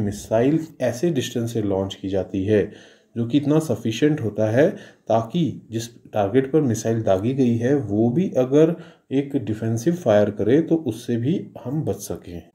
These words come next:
अस्त्रा मिसाइल टेक्नोलॉजिकली और इकोनॉमिकली सुपीरियर है many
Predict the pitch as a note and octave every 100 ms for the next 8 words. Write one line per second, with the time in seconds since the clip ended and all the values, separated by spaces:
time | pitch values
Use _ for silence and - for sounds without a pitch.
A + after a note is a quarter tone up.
0 | _ _ - A2+ A#2 - F3+ D#3 A#2 B2
1 | B2+ D3+ B2 - A#2 A#2 A#2 A2+ A#2+ C#3+
2 | D#3 D#3 C#3+ A2+ A#2 A2 A#2 A#2+ C3+ C#3+
3 | - G#2 A#2 A2+ C3 B2 B2 D#3 F3 -
4 | - _ G2+ G2 G#2+ B2+ E3+